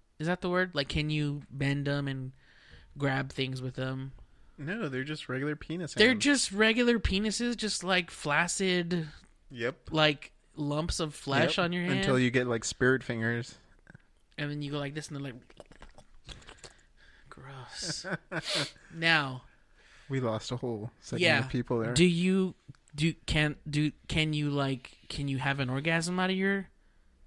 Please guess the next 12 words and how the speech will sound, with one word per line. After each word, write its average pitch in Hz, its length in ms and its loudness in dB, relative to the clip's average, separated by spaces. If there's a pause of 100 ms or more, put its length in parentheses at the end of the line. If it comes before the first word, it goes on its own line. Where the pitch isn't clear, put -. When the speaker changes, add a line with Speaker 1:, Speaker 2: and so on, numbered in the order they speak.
(1040)
Speaker 1:
out 147 140 0
of 143 120 -2
your 139 120 -2
penis 165 400 -2
fingers? 233 420 -2
Speaker 2:
You 139 140 4
can, 156 320 4
but 123 100 4
you 120 100 4
have 123 140 2
no 120 100 2
balls. 110 560 0